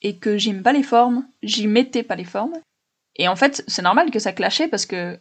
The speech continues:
j'étais à l'encontre des valeurs habituelles, normales, sociales que toute famille lambda pourrait attendre de son enfant. Et donc,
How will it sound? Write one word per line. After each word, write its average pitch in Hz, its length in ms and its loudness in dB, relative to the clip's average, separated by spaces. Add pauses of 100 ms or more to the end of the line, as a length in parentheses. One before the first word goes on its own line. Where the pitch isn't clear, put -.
j'étais 208 320 0
à 196 220 6
l'encontre 202 760 -4
des 196 300 -4
valeurs 208 1040 2
habituelles, 220 720 2
normales, 220 800 2
sociales 247 840 -2
que 196 640 -6 (140)
toute 247 180 0
famille 226 420 2
lambda 208 500 4
pourrait 190 260 0
attendre 226 560 2
de 190 260 -6
son 185 220 -8
enfant. 175 340 -4 (140)
Et 226 80 4
donc, 233 320 0